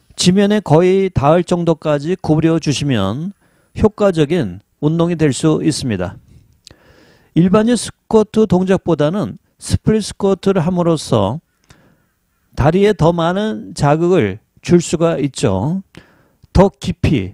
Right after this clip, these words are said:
더 강하게 자극을 줄 수 있다는 점에서 일반적인 스쿼트 동작과의 차이점이 되겠습니다. 역시 하체에 많은 자극이 가는 동작이어서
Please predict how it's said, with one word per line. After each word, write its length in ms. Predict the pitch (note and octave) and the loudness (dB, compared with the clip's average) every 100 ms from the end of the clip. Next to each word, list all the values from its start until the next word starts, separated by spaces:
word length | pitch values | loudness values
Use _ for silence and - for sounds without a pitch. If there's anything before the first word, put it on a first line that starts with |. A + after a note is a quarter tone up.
| _ - | _ 0
더 140 | F3 | 0
강하게 760 | - D#3 E3+ F3+ F#3 G3+ G3+ A3+ - | 0 -4 -4 -2 -2 -2 -2 -8 -4
자극을 420 | C#3+ D3+ F3+ F3+ | 0 2 2 2
줄 160 | - D#3+ | 2 2
수 140 | E3+ | 2
있다는 420 | D3 D3+ C#3+ C#3 | 0 0 -2 -2
점에서 720 | C3+ B2 B2 A2+ G2 F#2 D#3 F#3 _ - - _ - | 0 0 0 0 0 0 -2 -4 _ -20 -20 _ -2
일반적인 440 | E3 E3 E3+ G#3 | 2 2 2 -2
스쿼트 360 | - - G3+ - | -6 -2 -2 -2
동작과의 720 | F3 D#3 C3+ C3+ A#2+ F3 B3+ - | -2 -2 -2 0 0 0 -6 -4
차이점이 600 | - A3 - D3+ F3 A3 | -2 0 -2 -2 -2 -4
되겠습니다. 640 | - D#3 C3+ A#2 F#2 F2 - _ _ _ _ - _ _ _ _ _ - | 0 2 2 -2 -6 -8 -12 _ _ _ _ -20 _ _ _ _ _ -2
역시 460 | E3+ - A3+ A3 - | 0 2 0 0 -2
하체에 420 | - A3 - A3+ | -2 -2 0 -2
많은 360 | F#3+ C#3 G3 G#3+ | 0 -2 -2 0
자극이 540 | C#3+ D3 E3+ F3 F3+ | 0 0 -2 -2 -4
가는 440 | - C#3 D#3 D3+ - | -2 0 0 -2 0
동작이어서 840 | C3 C#3+ C3+ B2 G#2+ G2+ F#3 | 2 2 0 2 0 2 -2